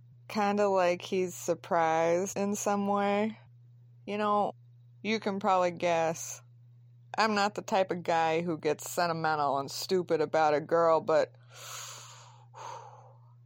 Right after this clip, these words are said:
I'm getting pretty stupid over her." Patrick's still not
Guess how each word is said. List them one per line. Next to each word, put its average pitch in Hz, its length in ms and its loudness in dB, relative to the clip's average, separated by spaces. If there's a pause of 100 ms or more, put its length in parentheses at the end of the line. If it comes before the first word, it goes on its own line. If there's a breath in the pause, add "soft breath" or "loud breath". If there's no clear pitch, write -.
(1000)
I'm 220 200 2
getting 240 280 4
pretty 226 280 4
stupid 202 520 2
over 247 280 6
her." 190 480 6 (2000)
Patrick's 247 580 2
still 202 480 2
not 175 480 2